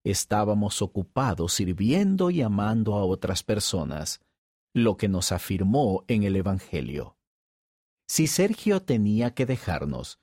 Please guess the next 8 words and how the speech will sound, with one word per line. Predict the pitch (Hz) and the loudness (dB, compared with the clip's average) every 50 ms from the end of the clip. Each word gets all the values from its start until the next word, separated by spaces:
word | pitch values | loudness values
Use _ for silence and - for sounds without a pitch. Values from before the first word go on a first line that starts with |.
| _ _ _ _ _ _ | _ _ _ _ _ _
siempre | - - - 123 147 170 185 175 147 - 143 147 139 | -6 -2 0 2 4 4 4 2 2 2 2 2 2
estaré | 131 - - 120 110 110 120 131 | 2 0 0 0 2 2 2 2
agradecido | 127 123 113 117 110 107 98 101 92 - - 127 131 139 143 143 131 | 2 2 0 0 0 0 0 0 -2 0 0 0 0 2 2 2 2
de | 127 123 | 0 0
que | - 127 117 | 0 0 0
nuestro | 113 110 104 - - - 101 95 - | 2 0 0 -2 -2 -2 -4 -2 -2
Padre | - 110 110 117 123 127 123 | 0 0 0 0 0 0 -2
Celestial | - - 135 131 127 123 - - - 101 87 80 80 82 104 | -2 0 0 0 0 -2 -2 -2 -2 -2 -2 -2 -4 -6 -8